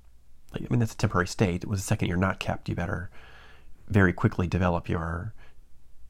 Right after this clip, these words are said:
inner strength, your inner gumption, but it's a separate obstacle. So what was the point of this podcast? It was,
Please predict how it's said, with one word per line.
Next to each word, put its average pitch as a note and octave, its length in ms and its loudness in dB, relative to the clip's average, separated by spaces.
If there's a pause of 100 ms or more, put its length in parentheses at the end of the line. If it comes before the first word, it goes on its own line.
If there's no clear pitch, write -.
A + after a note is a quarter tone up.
(480)
inner F2+ 240 0
strength, - 580 -6 (360)
your F#2+ 120 -4
inner F2 180 0
gumption, F#2 520 0 (120)
but - 200 -6 (800)
it's - 120 -10
a G2+ 60 -4
separate - 300 -4
obstacle. - 440 -4 (3000)
So G2+ 340 10
what G#2 160 10
was F#2+ 120 4
the G2+ 60 0
point G2+ 280 4
of F#2+ 60 4
this G2+ 120 2
podcast? A#2+ 540 2 (1120)
It A2+ 160 6
was, G2+ 480 8